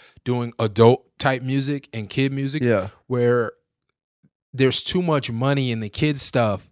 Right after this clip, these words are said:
Speaker 2: Yes.
Speaker 1: to go full on, and there's not enough money in the adult stuff, and they'll just go, at some point, they'll just, as soon as their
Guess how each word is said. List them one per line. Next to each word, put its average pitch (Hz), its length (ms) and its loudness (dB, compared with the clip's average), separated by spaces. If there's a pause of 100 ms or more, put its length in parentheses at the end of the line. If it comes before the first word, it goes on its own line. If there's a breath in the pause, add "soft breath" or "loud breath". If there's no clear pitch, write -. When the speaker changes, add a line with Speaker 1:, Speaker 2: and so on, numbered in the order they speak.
Speaker 2:
Yes. 104 300 -6
Speaker 1:
to 139 100 4
go 123 200 6
full 139 380 4
on, 117 520 0 (520 soft breath)
and 120 480 -2 (200)
there's 127 300 2
not 131 320 0
enough 127 240 -6
money 131 340 0
in 120 80 -2
the 117 100 0
adult 113 300 -2
stuff, 104 380 -2 (400 soft breath)
and 117 180 0
they'll 120 180 4
just 117 320 -2
go, 107 460 0 (100)
at 117 220 -2
some 131 200 2
point, 127 240 0
they'll 117 100 4
just, 110 380 -2
as 113 100 0
soon 156 220 0
as 139 100 2
their 127 220 4